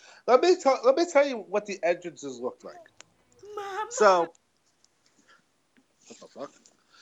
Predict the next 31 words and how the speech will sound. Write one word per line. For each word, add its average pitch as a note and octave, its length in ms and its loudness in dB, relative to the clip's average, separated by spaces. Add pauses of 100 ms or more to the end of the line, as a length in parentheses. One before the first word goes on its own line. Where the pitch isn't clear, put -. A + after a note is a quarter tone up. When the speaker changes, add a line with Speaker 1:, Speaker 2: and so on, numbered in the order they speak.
(1500)
Speaker 1:
So F#3 200 2
we F#3+ 120 8
had F3+ 420 4 (440)
Rebby C4 300 -2
Sky, C3+ 640 -2
who's C#3+ 200 -10
Matt E3 160 -2
Hardy's C#3+ 300 -4
real, C#3+ 260 -4 (380)
real D#3+ 200 0
wife. C3+ 420 -2 (600)
She - 120 -2
was G3+ 120 6
playing C#4+ 300 4
the B3+ 100 4
piano, B2+ 460 0 (960)
and D3 140 -2
she G#3+ 280 0
knows F3+ 240 6
how F#3 80 6
to F3+ 60 4
play F#3+ 200 2
a D#3 340 -6
goddamn E3+ 380 0
piano. E3+ 380 -2 (680)
She - 140 -8
started F3+ 280 6
playing E3 320 8 (180)
Matt C3 180 2
Hardy's G3 440 4
theme. E3 460 6